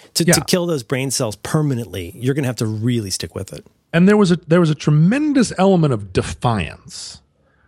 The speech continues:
Speaker 2: right? The stoners would
Speaker 1: Mm.
Speaker 2: look at you and say, "I choose nothingness," right? Like, "I am, <clears throat>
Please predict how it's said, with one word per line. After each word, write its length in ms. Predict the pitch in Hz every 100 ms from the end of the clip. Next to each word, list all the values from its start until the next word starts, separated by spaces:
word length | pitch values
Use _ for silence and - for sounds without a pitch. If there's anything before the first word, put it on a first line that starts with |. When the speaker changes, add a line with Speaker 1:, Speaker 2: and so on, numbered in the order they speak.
| -
Speaker 2:
right? 280 | 127 131 120
The 80 | 131
stoners 680 | - - 196 202 196 185 127
would 160 | 131
Speaker 1:
Mm. 160 | 113 123
Speaker 2:
look 200 | 160 160
at 180 | 151 -
you 160 | 135
and 160 | 117 113
say, 420 | - 113 98 92 - _ _ _ _ _ _ _ -
"I 180 | 143 143
choose 680 | - - - 170 156 135 95
nothingness," 680 | 95 90 76 60 - - -
right? 220 | 107 120
Like, 300 | 110 107 -
"I 180 | 127 143
am, 580 | 160 113 117 113 110 117 -
<clears throat> 560 | 170 - 226 156 113